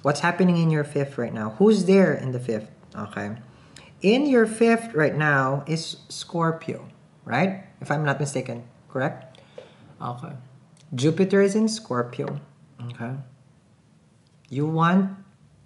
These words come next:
to be out there to start a new life, to date. But Saturn sits, sits on your six. It pulls you back to something that you have lost,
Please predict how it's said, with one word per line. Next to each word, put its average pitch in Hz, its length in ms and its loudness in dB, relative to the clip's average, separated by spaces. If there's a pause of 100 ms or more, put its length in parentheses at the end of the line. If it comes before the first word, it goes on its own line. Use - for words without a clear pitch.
(140)
to 175 80 -4
be 170 240 0
out 151 340 2
there 147 520 0
to 165 80 -4
start 165 580 0
a 151 80 -4
new 147 220 2
life, 120 460 -4
to 190 80 0
date. 123 420 -2 (1500)
But 110 180 -6
Saturn 165 580 0
sits, 170 360 -2
sits 170 360 -4
on 175 120 0
your 180 140 2
six. - 800 -8 (1200)
It - 240 -8
pulls 180 360 4
you 180 80 6
back 160 380 0
to 156 80 0
something 160 420 2
that 156 140 0
you 160 100 2
have 151 220 0
lost, - 680 -4